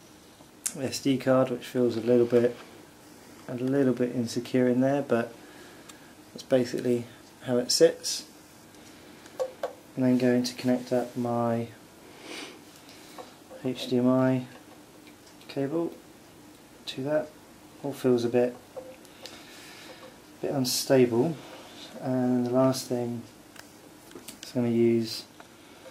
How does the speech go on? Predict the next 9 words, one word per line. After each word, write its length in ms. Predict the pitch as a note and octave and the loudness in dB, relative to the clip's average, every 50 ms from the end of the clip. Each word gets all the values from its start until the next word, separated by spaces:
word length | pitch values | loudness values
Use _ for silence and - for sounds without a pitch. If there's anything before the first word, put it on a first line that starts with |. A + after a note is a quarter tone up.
| - - - - - - - - - - - - - | -20 -20 -20 -20 -20 -20 -20 -20 -20 -20 -20 -16 -10
power 240 | - B2+ A#2+ A2+ A2+ | -6 -4 -4 -4 -4
cable 380 | A2+ - A#2 A#2 A2 A#2 A#2 | -6 -6 -6 -4 -4 -6 -8
from 540 | A2+ - - B2+ B2 A#2+ A2+ A2+ A2+ A2+ A2 - - - - - - - - - - - - - - - - - - - - - - - - - - - - | -12 -10 -8 -6 -4 -4 -4 -4 -6 -8 -12 -14 -18 -20 -20 -20 -20 -20 -20 -20 -20 -20 -20 -20 -20 -20 -20 -20 -20 -20 -20 -20 -20 -20 -20 -20 -20 -18 -12
my 180 | B2 A#2 A2+ A2+ | -10 -8 -8 -8
mobile 300 | A2 A2+ A2+ A2 A#2 A2 | -8 -6 -6 -6 -6 -6
phone. 380 | - - C3+ C3 A#2 - G2+ - - - - - - - - - - - - - - - - - - - - - - - - - - - - - - - - - - - - - - - - - | 0 4 4 6 4 4 -2 -6 -14 -20 -20 -20 -20 -20 -20 -20 -20 -20 -20 -20 -20 -20 -20 -20 -20 -20 -20 -20 -20 -20 -20 -20 -20 -20 -20 -20 -20 -20 -20 -20 -20 -20 -20 -20 -20 -20 -20 -16
Again, 260 | B2+ - A#2+ A#2 A#2 | -12 -8 -8 -6 -6
it 80 | A#2 C3+ | -6 -6
all 360 | B2+ A#2+ A#2+ A#2 A#2 A2+ A2 | -4 -4 -4 -4 -4 -6 -6